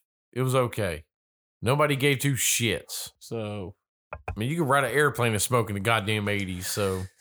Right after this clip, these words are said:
Speaker 2: And at this point,
Speaker 1: I think
Speaker 2: this
Speaker 1: th-
Speaker 2: is where Alva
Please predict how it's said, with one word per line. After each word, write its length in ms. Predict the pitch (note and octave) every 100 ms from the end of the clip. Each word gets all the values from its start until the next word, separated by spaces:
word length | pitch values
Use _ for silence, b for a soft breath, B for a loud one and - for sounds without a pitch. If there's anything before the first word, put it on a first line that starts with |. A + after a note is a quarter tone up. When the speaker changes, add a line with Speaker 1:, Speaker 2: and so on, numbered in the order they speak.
| - _ _ B B B B -
Speaker 2:
And 120 | D#3+
at 120 | E3+ D#3
this 220 | C4 -
point, 580 | - D#3+ D3+ B2 A#2 - B B B
Speaker 1:
I 80 | D#3
think 300 | A#3+ B3+ F3+
Speaker 2:
this 160 | F#3+ C4
Speaker 1:
th- 80 | A#3
Speaker 2:
is 100 | F3
where 340 | F#3 D3 -
Alva 760 | B2+ C3 B2 A#2+ A2+ G#2+ G2+